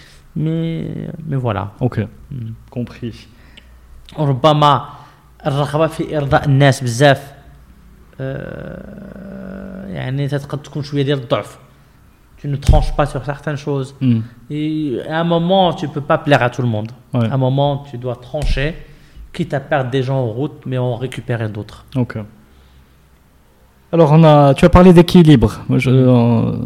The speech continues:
Speaker 2: à la fin du, du podcast, on parle en général de, de routine, euh, quotidienne de la personne.
Speaker 1: Mm.
Speaker 2: Pour, euh, rester un petit peu, euh, si tu veux, dans un état,
Speaker 1: Mm.
Speaker 2: euh, un mindset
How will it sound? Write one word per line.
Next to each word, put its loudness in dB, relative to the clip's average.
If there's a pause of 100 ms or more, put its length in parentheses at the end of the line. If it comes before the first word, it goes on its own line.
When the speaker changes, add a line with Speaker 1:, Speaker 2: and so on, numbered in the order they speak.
(140)
Speaker 2:
à 2
la 6
fin 6
du, 4
du 2
podcast, 4
on 6
parle 6
en 4
général 2
de, 2
de 4
routine, 6 (380)
euh, 0
quotidienne 0
de 4
la 6
personne. 0 (200)
Speaker 1:
Mm. -2 (260)
Speaker 2:
Pour, 4
euh, 6
rester 2
un 8
petit 4
peu, 2
euh, 8
si -4
tu -2
veux, 2
dans 0
un 6
état, 2
Speaker 1:
Mm. -8 (600)
Speaker 2:
euh, 0 (1040)
un 0
mindset 8